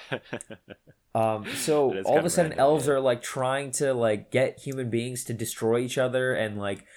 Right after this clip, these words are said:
Speaker 2: all this immoral stuff and whatever. Now, this kinda sounds like, you know, devil worshiper talk to me. Um,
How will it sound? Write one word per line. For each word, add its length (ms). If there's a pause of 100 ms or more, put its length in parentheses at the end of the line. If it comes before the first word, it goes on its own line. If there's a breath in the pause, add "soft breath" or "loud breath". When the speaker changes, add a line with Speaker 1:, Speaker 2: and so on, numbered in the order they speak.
(160 loud breath)
Speaker 2:
all 140
this 180
immoral 520
stuff 460
and 220
whatever. 460 (260 loud breath)
Now, 440 (520)
this 500
kinda 320
sounds 400
like, 440
you 80
know, 520
devil 300
worshiper 600
talk 340
to 120
me. 280 (540 soft breath)
Um, 680